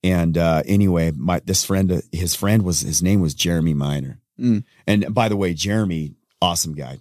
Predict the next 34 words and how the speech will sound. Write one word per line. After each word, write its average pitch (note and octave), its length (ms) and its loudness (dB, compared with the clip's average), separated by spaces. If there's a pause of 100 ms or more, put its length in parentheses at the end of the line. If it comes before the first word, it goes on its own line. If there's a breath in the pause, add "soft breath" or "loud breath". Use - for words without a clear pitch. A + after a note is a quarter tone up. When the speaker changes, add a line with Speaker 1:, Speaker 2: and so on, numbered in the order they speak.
Speaker 1:
awesome E2 280 -6
sales F2 240 -8
guy. E2 240 -6
He E2+ 60 -4
does E2 160 -4
some D2 120 -2
amazing D2+ 540 4
sales E2 340 4
training D#2 360 -2
if - 120 -8
anyone C#2 380 -4
wants - 280 -4
some - 120 -8
good - 160 -8
sales C#2 260 -4
training. - 300 -12 (580 loud breath)
But, G2+ 240 2
uh, G2 220 4 (360 loud breath)
you G#2 80 4
know, G2+ 160 0
Jeremy A2+ 440 4
had F2 320 -4
been G2 480 4 (120)
a E2+ 60 0
manager F#2+ 400 4
the E2 80 2
year D#2+ 120 2
before F2+ 440 0
and, D2+ 80 0
like, D2 180 -4
made D2+ 380 0 (340)
almost E2+ 380 2
six - 240 -2
figures. C#2 560 -4